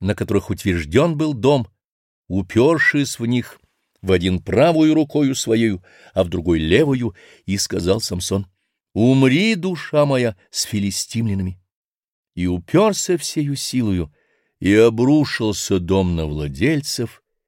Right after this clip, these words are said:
и на весь народ, бывший в нём. И было умерших, которых умертвил Самсон при смерти своей,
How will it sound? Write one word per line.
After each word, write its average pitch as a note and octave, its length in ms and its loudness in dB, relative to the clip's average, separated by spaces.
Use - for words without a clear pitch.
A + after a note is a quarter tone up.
и E2+ 80 -8
на D2+ 120 -4
весь C3+ 460 0
народ, A2+ 300 -2
бывший F#2+ 460 -6
в E2 40 -4
нём. E2+ 260 -2
И A2+ 180 2
было E3+ 460 4
умерших, D3+ 1000 0
которых G#2 400 -4
умертвил G#2 540 0
Самсон G#2+ 600 0
при F2+ 180 -2
смерти C#3+ 640 -4
своей, A2 480 -6